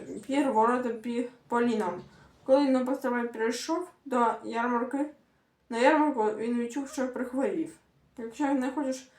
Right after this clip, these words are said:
захворіти, не прибирай з заборонених місць замки. Замки. Ось така от історія.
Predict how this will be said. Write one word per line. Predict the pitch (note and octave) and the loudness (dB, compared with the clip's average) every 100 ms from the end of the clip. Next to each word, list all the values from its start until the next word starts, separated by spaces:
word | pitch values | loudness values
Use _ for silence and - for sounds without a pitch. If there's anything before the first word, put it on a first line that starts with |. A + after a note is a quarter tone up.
| _ _ | _ _
захворіти, | A3 A#3+ C#4+ D4 F4+ G#3+ | -8 -4 0 0 0 -2
не | A3 A#3+ | -2 -2
прибирай | A#3+ A#3 A3+ A3+ B3+ D#4+ D#4+ - _ - | -2 -2 -2 2 4 4 2 -4 _ -14
з | B3 B3+ A#3 B3 A3 | -8 -4 -2 -2 -2
заборонених | A3+ A3+ A#3 A#3+ B3 A#3+ A#3 A#3+ | -2 -2 -2 -2 -2 -2 -4 -4
місць | A3+ C4 D4 G#3+ | -2 -2 -2 -6
замки. | A3+ A#3 A3+ A#3 A3 G#3 - _ _ _ _ _ - _ _ - _ _ - | -2 2 2 0 -6 -8 -10 _ _ _ _ _ -20 _ _ -20 _ _ -20
Замки. | G3 F#3+ G#3+ G#3+ - - _ _ _ _ _ _ - | -8 -6 -6 -10 -20 -20 _ _ _ _ _ _ -4
Ось | A3+ D4+ | -2 0
така | E4 - G3+ D#3+ - | 0 0 0 -2 -6
от | - | -12
історія. | - - - - G3+ B3 F4 | -14 -14 -8 -6 0 2 0